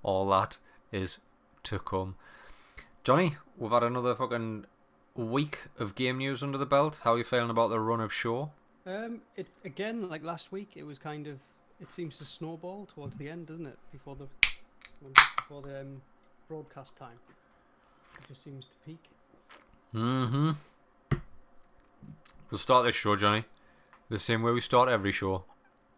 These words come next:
Speaker 1: What you been playing?
Speaker 2: I am firmly into the grips of, uh, Tulu two.
Speaker 1: Tulu to you too, sir. How far, how far in you now?
Speaker 2: Um,
Speaker 1: How far
Speaker 2: I, uh,
Speaker 1: in you now is what I just said there. Like,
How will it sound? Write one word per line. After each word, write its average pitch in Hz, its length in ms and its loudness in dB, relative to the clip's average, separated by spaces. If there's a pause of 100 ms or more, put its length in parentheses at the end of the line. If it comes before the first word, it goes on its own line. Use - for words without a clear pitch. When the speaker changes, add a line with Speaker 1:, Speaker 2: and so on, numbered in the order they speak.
(420)
Speaker 1:
What 101 220 4
you 104 60 -2
been 104 180 2
playing? 95 300 -2 (340)
Speaker 2:
I 135 60 -10
am 135 320 -10 (840)
firmly 147 500 -10
into - 200 -4
the 135 60 -14
grips - 500 -16
of, 139 260 -12 (140)
uh, 139 240 -14 (120)
Tulu 139 260 -12
two. 143 260 -14 (480)
Speaker 1:
Tulu 131 380 2
to 127 120 -4
you 123 240 0
too, 107 300 0
sir. 101 240 2
How 120 180 4
far, 135 320 0
how 131 200 2
far 143 300 2
in 143 100 -2
you 147 100 -2
now? 165 220 -4 (920)
Speaker 2:
Um, 156 100 -6
Speaker 1:
How 139 260 10
far 131 340 6
Speaker 2:
I, 135 60 -10
uh, - 40 -10
Speaker 1:
in 127 220 2
you 127 240 0
now 117 360 6
is 110 120 -4
what 120 100 4
I 123 100 8
just 110 200 0
said 117 160 6
there. 117 320 4
Like, 110 260 2